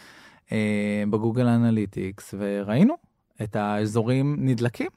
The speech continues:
ממש כמויות של, אה, של ויזיטורים, אה, מגיעים, אה, מעשר שניות אחרי שהפרסומת, אה, התחילה, עד חמש דקות אחרי זה. אה,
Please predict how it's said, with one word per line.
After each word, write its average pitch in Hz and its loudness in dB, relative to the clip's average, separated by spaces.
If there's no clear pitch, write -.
ממש 139 -2
כמויות 120 0
של, 139 0
אה, 123 2
של 117 -6
ויזיטורים, 120 0
אה, 117 2
מגיעים, 113 0
אה, 117 0
מעשר 131 0
שניות 117 -2
אחרי 110 -4
שהפרסומת, 107 -2
אה, 110 0
התחילה, 175 2
עד 127 0
חמש 113 -2
דקות - -12
אחרי 127 -4
זה. 202 2
אה, 120 0